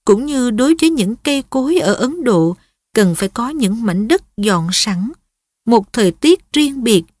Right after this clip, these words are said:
Cho nên những tiếng thở dài dưới ánh trăng, những cái ôm ấp đắm đuối, những giọt lệ rỏ xuống bàn tay khi người ta buông nhau ra, tất cả những rạo rực của xác thịt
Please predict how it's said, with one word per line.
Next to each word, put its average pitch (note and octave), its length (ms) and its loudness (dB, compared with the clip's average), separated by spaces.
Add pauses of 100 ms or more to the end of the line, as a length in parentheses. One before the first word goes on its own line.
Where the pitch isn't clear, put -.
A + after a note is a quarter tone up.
(640)
Cho B3+ 120 2
nên A3 320 2
những F#3+ 200 0
tiếng C#4 320 -2
thở F#3+ 160 0
dài G3+ 460 -2
dưới G3 180 -4
ánh C#4+ 180 -4 (120)
trăng, B3 260 -2 (280)
những G#3+ 200 2
cái E4+ 240 0
ôm D4+ 340 2
ấp E4+ 160 0 (180)
đắm C#4 300 -4
đuối, C#4 340 0 (540)
những G#3+ 320 0
giọt A3+ 160 2
lệ F3 400 0 (100)
rỏ F#3 220 0
xuống D4 380 -2
bàn G3+ 300 -2
tay A#3+ 280 -4 (260)
khi E4+ 140 4
người A3+ 180 2
ta B3 300 -4
buông A#3+ 400 -2
nhau B3 280 -4
ra, B3+ 320 -6 (600)
tất - 240 -2
cả F#3+ 180 2
những A#3+ 340 -2
rạo F3+ 320 2
rực G#3+ 180 0
của G3 120 -2
xác - 380 -2
thịt F#3+ 140 0